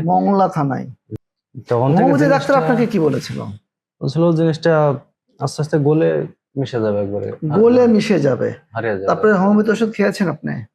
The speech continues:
Speaker 2: হ্যাঁ, হোমিওপ্যাথি
Speaker 1: কতদিন
Speaker 2: ওষুধ
Speaker 1: খেয়েছেন?
Speaker 2: ওটা খেয়েছিলাম প্রায় এক মাস মতো।
Speaker 1: এক মাস খাওয়ার পর কি ওখানে গলার কোনো লক্ষণ বা কোনো কিছু
Speaker 2: না,
Speaker 1: বুঝতে
Speaker 2: এক মাস
Speaker 1: পেরেছেন?
Speaker 2: খাওয়ার পরে, মানে, পুরোটা শক্ত ছিল, পরে নিচের সাইডটা, মানে, আরো ফুলে নরম হয়ে তখন কামড়ানি শুরু করে।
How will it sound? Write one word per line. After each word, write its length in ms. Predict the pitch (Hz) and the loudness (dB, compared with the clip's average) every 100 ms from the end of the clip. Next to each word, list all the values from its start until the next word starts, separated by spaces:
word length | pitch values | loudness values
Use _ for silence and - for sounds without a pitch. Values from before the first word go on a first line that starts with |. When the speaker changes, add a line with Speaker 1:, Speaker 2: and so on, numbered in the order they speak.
| _ _ 131 | _ _ -2
Speaker 2:
হ্যাঁ, 180 | 127 | 0
হোমিওপ্যাথি 360 | 110 127 123 127 | 2 0 0 0
Speaker 1:
কতদিন 300 | 202 208 208 | 2 2 2
Speaker 2:
ওষুধ 160 | 190 127 | 0 -2
Speaker 1:
খেয়েছেন? 320 | 143 - 139 139 - _ _ | -4 -4 -10 -10 -14 _ _
Speaker 2:
ওটা 180 | - 127 | -4 -4
খেয়েছিলাম 340 | 127 120 127 123 | -4 -6 -6 -4
প্রায় 280 | 127 123 - _ _ _ - | -4 -4 -6 _ _ _ -8
এক 140 | 156 151 | -8 -4
মাস 160 | 127 - 104 | -6 -6 -12
মতো। 200 | 95 95 90 _ _ | -12 -12 -14 _ _
Speaker 1:
এক 140 | 165 170 | -4 -2
মাস 140 | 190 170 | -2 -2
খাওয়ার 200 | 190 180 | -2 0
পর 140 | 196 185 | -2 -2
কি 140 | 202 175 | 0 0
ওখানে 280 | 143 175 175 | 0 0 0
গলার 320 | 160 175 190 | 2 2 2
কোনো 180 | 190 196 | 0 2
লক্ষণ 420 | 175 165 170 196 170 | 2 0 0 0 2
বা 120 | 170 | 0
কোনো 200 | 165 170 | 0 -4
কিছু 220 | 170 135 127 | -4 -2 0
Speaker 2:
না, 180 | - 107 | 0 -2
Speaker 1:
বুঝতে 200 | - 127 | -2 -2
Speaker 2:
এক 80 | |
মাস 80 | 104 | 0
Speaker 1:
পেরেছেন? 240 | 139 139 156 | 0 0 -4
Speaker 2:
খাওয়ার 360 | 139 143 147 | -2 0 2
পরে, 300 | 139 151 160 185 180 _ _ _ _ _ _ _ - | 0 2 2 2 -2 _ _ _ _ _ _ _ -8
মানে, 180 | 123 120 | -2 -2
পুরোটা 400 | 110 147 156 156 | 0 0 2 0
শক্ত 280 | 151 156 151 156 | -2 -4 -2 -2
ছিল, 260 | 151 147 170 220 - _ - | 0 2 2 -2 -10 _ -2
পরে 160 | 123 117 | 0 0
নিচের 300 | 127 135 151 | 0 0 0
সাইডটা, 520 | 147 - 139 131 - 180 180 - | -2 -2 -2 0 0 0 0 -4
মানে, 160 | 120 120 | -2 0
আরো 180 | 127 131 - | 0 0 -2
ফুলে 260 | 151 160 | 0 2
নরম 320 | 160 147 151 143 | 2 2 2 2
হয়ে 200 | 156 190 208 _ _ _ - | 0 -2 -6 _ _ _ -12
তখন 160 | 117 123 | -8 -8
কামড়ানি 440 | - 127 123 113 | -4 -4 -2 -4
শুরু 220 | 104 113 104 | -6 -6 -6
করে। 200 | 98 | -6